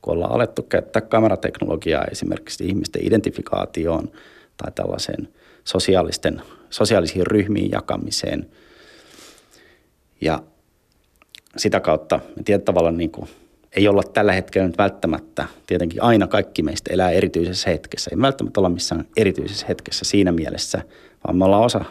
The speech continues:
laajempaa jatkumoa. Ja mä itse uskon, että kameroita tullaan varmasti – käyttämään enenevässä määrin. Tällä hetkellä erityisen kiinnostunut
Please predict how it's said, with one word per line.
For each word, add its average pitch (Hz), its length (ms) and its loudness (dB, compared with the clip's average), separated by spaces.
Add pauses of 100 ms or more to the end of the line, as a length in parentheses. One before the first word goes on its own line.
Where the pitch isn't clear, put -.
(140)
laajempaa 90 480 2
jatkumoa. - 540 -6
Ja 50 120 -2 (220)
mä 95 80 0
itse 113 180 4
uskon, - 360 -4
että - 220 -16 (380)
kameroita 87 460 -2
tullaan - 300 -6
varmasti – - 520 -2 (260)
käyttämään 85 560 -2
enenevässä - 520 0
määrin. - 460 -8 (1000)
Tällä 135 220 4
hetkellä 113 360 -2 (240)
erityisen 113 420 4
kiinnostunut 98 680 2